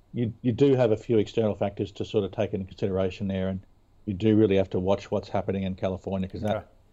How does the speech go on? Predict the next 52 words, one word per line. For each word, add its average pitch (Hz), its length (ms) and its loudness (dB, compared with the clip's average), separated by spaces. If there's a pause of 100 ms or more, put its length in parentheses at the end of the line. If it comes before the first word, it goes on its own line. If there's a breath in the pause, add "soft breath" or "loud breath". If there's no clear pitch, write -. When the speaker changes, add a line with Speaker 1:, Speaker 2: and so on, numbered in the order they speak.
(180)
Speaker 1:
that 101 120 -2
is 107 120 -6
a 104 40 0
major 95 360 0
part 95 240 -6
of 95 80 -4
it 90 80 -4
as 90 120 -10
well. 98 240 -2
Speaker 2:
Right, 110 120 4
Speaker 1:
But 135 100 6
I, 139 40 -6
Speaker 2:
so 143 80 0
a 131 220 -2 (260)
Speaker 1:
I, 127 40 -6
Speaker 2:
no 127 380 2
at 135 80 -6
the 131 60 -4
Speaker 1:
I, 123 40 -4
Speaker 2:
moment, 123 420 -2
but 123 180 -6
watch 120 220 -8
it. - 120 -14 (240)
Speaker 1:
I'd, 190 140 2 (140)
I'd 185 140 2
be 175 120 6
a 135 60 6
buyer 120 380 4
around 107 220 4
the 104 60 0
sort 104 200 2
of 98 80 -4
five 104 200 0
dollar 101 180 0
mark 104 240 -4 (120)
personally. 107 400 -4 (140)
Yeah, 104 220 -2
Speaker 2:
Hmm. 104 100 -6 (100)
Speaker 1:
I 110 60 -6
think 135 140 0
it's, 107 180 -4
Speaker 2:
Okay. 107 100 2
Speaker 1:
um, 98 180 -4 (180)
it 135 120 4
has 165 220 2
had 156 120 4
a 123 60 2
massive 117 560 0
pullback 107 360 0
from 104 160 -4
nine 101 260 0
dollars. 101 480 0